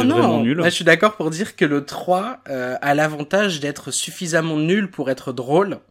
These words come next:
Speaker 2: alors que le deux n'est, n'atteint pas le niveau de nullité pour être drôle.
Speaker 1: Ouais, mais il y a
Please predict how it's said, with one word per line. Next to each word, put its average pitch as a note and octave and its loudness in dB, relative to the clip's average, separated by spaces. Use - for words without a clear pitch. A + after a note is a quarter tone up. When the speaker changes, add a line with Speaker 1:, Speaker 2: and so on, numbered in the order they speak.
Speaker 2:
alors C3 -2
que D3 -4
le C3+ 0
deux E3+ 4
n'est, C3 -2
n'atteint C#3 -4
pas F#3 2
le D3+ -2
niveau C#3 -2
de C#3+ -4
nullité C#3+ -4
pour B2 -6
être - -12
drôle. G2+ -14
Speaker 1:
Ouais, D3 4
mais B2 2
il B2 2
y A#2+ 2
a F#3 4